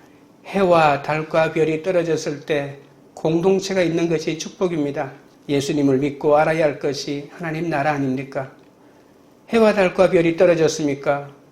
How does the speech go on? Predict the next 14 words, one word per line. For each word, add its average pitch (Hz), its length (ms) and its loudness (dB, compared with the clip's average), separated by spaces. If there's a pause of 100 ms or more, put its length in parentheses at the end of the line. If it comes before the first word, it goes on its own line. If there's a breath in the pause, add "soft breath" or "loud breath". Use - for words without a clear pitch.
(260)
배우자와 151 840 4
자녀가 147 500 -2
속썩이고 139 920 -6 (540)
부도가 170 360 0
났습니까? 143 840 -6
그럴 165 420 0
때가 143 480 -2
무화과 160 360 0
나무 165 280 0
가지가 165 560 -2
연하여지는 175 760 2
그 170 120 -2
시기이기 156 480 -6
때문에 170 560 -2